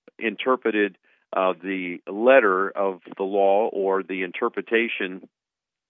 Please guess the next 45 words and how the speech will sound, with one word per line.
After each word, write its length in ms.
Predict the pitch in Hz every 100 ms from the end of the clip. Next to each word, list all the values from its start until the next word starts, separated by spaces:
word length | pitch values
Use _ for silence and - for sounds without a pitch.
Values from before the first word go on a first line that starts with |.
| -
of 180 | 110 113
abortion, 640 | 107 101 107 110 - 107 101
whether 240 | 101 95
it's 160 | 95 107
a 60 |
right 420 | 90 98 104 110 _ _ _ _
or 220 | 92 98
not. 420 | 95 110 120 98 95 _ _ _ -
And 240 | 98 101
then, 320 | 101 104 101
of 140 | 98 90
course, 240 | 107 107 -
the 100 | 101
courts, 400 | - 113 107 - -
basically 640 | 110 107 - - 95 92
the 100 | 90
court, 340 | - 110 98 -
the 60 | 95
U 200 | 104 127
S 60 | -
Supreme 260 | - 98
Court, 300 | 87 101 95 -
sent 120 | 120
it 120 | 117 113
back 240 | 117 117
to 80 | 104
the 100 | 107 -
states. 300 | 127 95 -
And 100 | 80
now 300 | 101 113 120
ensues 460 | 107 95 - 113 110
the 60 | 104
battle 420 | 95 107 107 104
in 80 | 101
the 80 | 92
states. 320 | - 135 95 -
So 260 | - 92 92 _ - - -
Ohio 460 | 92 85 120 147 139
had 260 | 131 135
the 80 | 123
heartbeat 560 | 110 123 120 117 107 -
bill, 340 | 107 107 107 104 _ - _ _
and 240 | - 92 87
then, 360 | 107 107 101
uh, 280 | 98 95 92